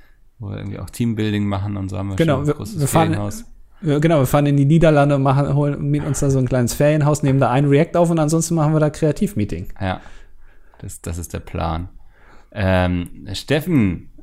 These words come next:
Speaker 1: hallo ihr zwei. Wollte nur kurz darauf hinweisen, dass der Podcast Fest und Flauschig eure Top fünf Idee gestohlen hat.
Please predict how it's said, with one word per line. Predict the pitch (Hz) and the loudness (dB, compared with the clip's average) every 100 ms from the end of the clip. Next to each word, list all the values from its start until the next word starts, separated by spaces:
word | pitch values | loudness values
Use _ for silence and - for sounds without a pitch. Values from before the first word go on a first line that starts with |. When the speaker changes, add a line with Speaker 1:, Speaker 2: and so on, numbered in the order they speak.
| - | -12
Speaker 1:
hallo | - 101 170 151 | -2 0 2 0
ihr | 92 - 90 90 | -2 -8 -10 -10
zwei. | - 90 87 87 | -10 -4 -2 -2
Wollte | 85 95 104 | -4 -6 -4
nur | 107 120 | -4 -4
kurz | 123 131 | -6 -8
darauf | 131 | -4
hinweisen, | 131 147 139 127 113 | -2 0 2 2 0
dass | 117 | -4
der | 117 | -6
Podcast | - 160 - 104 104 110 | -4 -6 -2 0 2 0
Fest | - 107 113 | -8 -6 -8
und | 104 | -8
Flauschig | 110 101 123 139 127 | 0 0 2 -2 -6
eure | 101 107 107 | -4 -4 -4
Top | 110 - | -10 -8
fünf | - 165 165 | -6 -6 -6
Idee | 92 95 | -6 -6
gestohlen | 87 87 92 87 85 | -6 -8 -8 -6 -6
hat. | 82 | -8